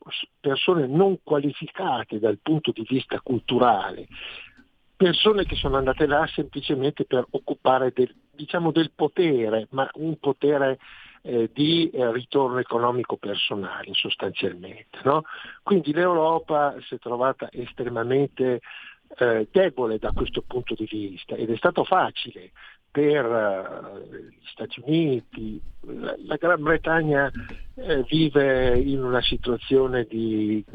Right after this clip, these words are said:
di contraddittorietà, cioè è, è l'anello più debole del, del, del G sette, sono in un'estrema povertà. La, la Gran Bretagna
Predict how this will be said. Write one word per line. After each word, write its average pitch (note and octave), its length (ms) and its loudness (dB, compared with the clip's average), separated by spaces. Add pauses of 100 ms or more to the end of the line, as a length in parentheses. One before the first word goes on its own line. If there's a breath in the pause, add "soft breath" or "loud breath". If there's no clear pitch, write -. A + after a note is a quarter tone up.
(180)
di A#2+ 160 -6
contraddittorietà, A#2+ 1300 0
cioè A2+ 400 -2
è, A2+ 100 -4 (180)
è B2 120 0
l'anello A#2+ 440 2
più A2 160 -8
debole A2 500 0 (540 loud breath)
del, A2 240 0
del, G2+ 440 -2
del A2 180 0
G C#3+ 160 0
sette, C3+ 640 2
sono G#2+ 880 -6
in A2 100 -8
un'estrema A2+ 520 -2
povertà. A2 580 0
La, G2+ 140 -4 (160)
la A2+ 160 -4
Gran A2+ 200 -2
Bretagna A2 520 0